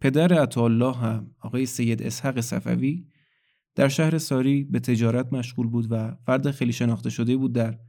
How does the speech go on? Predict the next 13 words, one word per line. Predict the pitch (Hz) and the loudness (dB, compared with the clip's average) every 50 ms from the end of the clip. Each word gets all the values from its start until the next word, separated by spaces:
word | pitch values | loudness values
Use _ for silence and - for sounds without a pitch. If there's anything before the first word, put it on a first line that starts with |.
| _ _ _ _ _ _ _ | _ _ _ _ _ _ _
کل | _ - 135 135 131 131 | _ 0 2 4 4 4
استان | 123 117 110 117 - 120 120 123 | 4 2 0 -2 -2 0 2 2
مازندران، | 120 117 113 110 104 113 110 110 113 117 113 113 - - - | 4 2 2 0 -2 -2 -6 -6 -6 -6 -8 -8 -8 -10 -10
چون | - - 120 120 117 120 123 - - _ _ _ _ _ _ _ _ _ _ | -8 -4 -2 -2 -2 -2 -4 -8 -18 _ _ _ _ _ _ _ _ _ _
از | - 117 113 104 - - - - | -2 -2 -2 -2 -4 -8 -12 -14
روسیه | - - 123 120 117 - - - 120 113 113 117 117 120 117 117 120 120 - 120 - _ _ _ _ _ _ _ _ _ _ 127 | -12 -4 -2 -2 -2 -2 -2 -2 0 0 2 2 2 2 0 -2 -2 -6 -10 -18 -20 _ _ _ _ _ _ _ _ _ _ 2
قند | 127 135 143 139 123 | 4 4 4 4 4
و | 127 123 120 120 120 120 | 4 4 4 2 0 -2
شکر | 123 - 120 107 107 - 120 117 120 123 | -4 -4 -4 -4 -2 -2 -2 0 0 0
و | 120 117 113 - - - - | 0 -2 -4 -6 -10 -4 0
نفت | 120 117 120 127 127 123 - | 2 2 2 2 0 -4 -6
وارد | 127 120 123 123 123 123 120 123 | -2 0 2 2 2 0 0 -2
می‌کرد | 117 113 113 - 120 113 110 110 110 110 | -4 -4 -4 -4 -4 -4 -4 -4 -6 -10